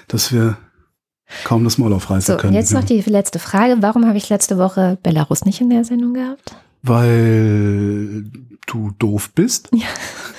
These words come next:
Speaker 1: Ach, tatsächlich?
Speaker 2: Ja, dann hast du es <laughs> genau auf den Punkt gebracht. Das ist auch mein nächstes Thema. Mein Kopf funktioniert nicht mehr richtig.
Speaker 1: Wir sind beim Corona-Blog angelangt.
Speaker 2: Wir sind jetzt
Speaker 1: Ja.
Speaker 2: bei dem Corona-Thema. Also ich habe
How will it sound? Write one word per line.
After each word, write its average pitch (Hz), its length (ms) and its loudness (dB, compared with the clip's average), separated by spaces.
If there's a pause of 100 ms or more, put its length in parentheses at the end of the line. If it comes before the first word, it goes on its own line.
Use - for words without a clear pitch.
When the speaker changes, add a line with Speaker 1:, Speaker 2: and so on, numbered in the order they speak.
(260)
Speaker 1:
Ach, - 100 0
tatsächlich? 202 420 -2 (120)
Speaker 2:
Ja, 311 80 0 (100)
dann - 160 2
hast 302 360 2
du 330 40 2
es 226 180 0
<laughs> 247 200 0
genau 277 180 0
auf - 160 -6
den 226 200 0 (580)
Punkt 320 300 -2
gebracht. 262 680 0
Das 202 200 -2
ist 233 120 -2
auch 214 160 2
mein 196 140 4
nächstes 196 320 2
Thema. 226 200 2
Mein 226 160 4
Kopf - 180 -2
funktioniert 170 720 -4
nicht 156 200 -8
mehr 170 160 -6
richtig. 175 540 -10
Speaker 1:
Wir 139 100 2
sind 160 160 2
beim 143 160 2
Corona-Blog 135 640 0
angelangt. 139 320 0
Speaker 2:
Wir 185 60 -2
sind 226 220 2
jetzt 269 140 0
Speaker 1:
Ja. 123 140 2
Speaker 2:
bei 208 140 2
dem 208 240 2
Corona-Thema. 180 1000 -2
Also 190 480 2
ich - 240 -2
habe 214 140 0